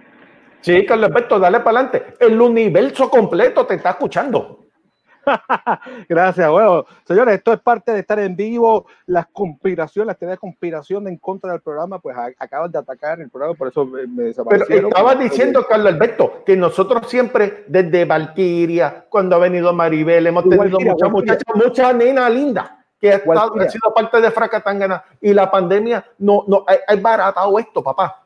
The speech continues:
Speaker 1: Esto hay que arreglarlo. Yo sé que lo vamos a arreglar. Rafa Serra va, tiene que arreglar eso.
Speaker 2: Sí, bueno, Rafa Serra está haciendo todo lo posible. Eh, hemos, estamos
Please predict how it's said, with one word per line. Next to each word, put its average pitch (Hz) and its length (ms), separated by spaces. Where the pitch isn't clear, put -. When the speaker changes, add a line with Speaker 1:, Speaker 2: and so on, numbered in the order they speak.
Speaker 1:
Esto 170 220
hay 240 100
que - 140
arreglarlo. 185 460
Yo 170 180
sé 240 120
que 202 140
lo 156 140
vamos 247 400
a 139 180
arreglar. 143 580
Rafa 151 320
Serra 202 280
va, 190 180
tiene 220 300
que 190 80
arreglar 151 460
eso. 127 260
Speaker 2:
Sí, 156 140
bueno, 151 340
Rafa 117 340
Serra 165 220
está 175 120
haciendo 180 200
todo 170 80
lo 170 80
posible. 185 460
Eh, 104 540
hemos, 123 220
estamos 135 360